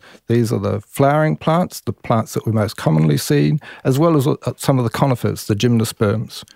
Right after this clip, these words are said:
uh, so the pine trees and the cypress trees and so on. So it's part of their life cycle. They produce pollen, which is equivalent to, the nearest thing that we can compare it to in the human body would be sperm.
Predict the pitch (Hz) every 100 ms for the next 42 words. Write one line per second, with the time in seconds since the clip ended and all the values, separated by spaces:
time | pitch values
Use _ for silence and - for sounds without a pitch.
0 | _ - 107 104 104 131 - 117 104 -
1 | 110 110 104 113 101 98 101 98 104 101
2 | 113 107 - - - 101 101 113 - 113
3 | 117 - - - - - 156 - - -
4 | 160 131 120 117 101 98 - 113 101 104
5 | 98 - - - - 113 113 117 107 113
6 | 107 - - - _ _ - 117 120 147
7 | 180 156 _ _ 117 - 120 113 113 110
8 | - _ _ _ - - - _ 120 -
9 | - 170 160 143 127 - - 147 123 117
10 | 151 131 123 151 139 120 - - 139 123
11 | 123 110 123 117 113 - 113 143 135 -
12 | 131 110 101 147 120 107 135 165 139 135
13 | 135 - - 104 98 95